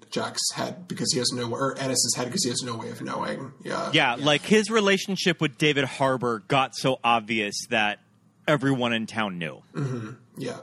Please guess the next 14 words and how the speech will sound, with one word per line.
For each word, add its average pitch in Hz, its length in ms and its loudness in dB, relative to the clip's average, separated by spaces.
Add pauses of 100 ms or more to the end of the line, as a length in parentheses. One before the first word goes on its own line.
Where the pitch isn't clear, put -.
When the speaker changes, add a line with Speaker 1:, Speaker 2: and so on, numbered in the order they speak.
Speaker 2:
what 123 180 0
was 117 140 -4
going 104 240 -4
on. 80 180 -10
Speaker 3:
And 165 180 -2
that's 175 240 -6
why 160 220 -4
Speaker 2:
Mm-hmm. 202 160 -4
Speaker 3:
Ennis 139 280 -8 (220)
was 127 200 -10 (100)
always 117 400 -6 (300)
so 104 680 -12 (1000)
combative 117 720 -10
about 104 480 -16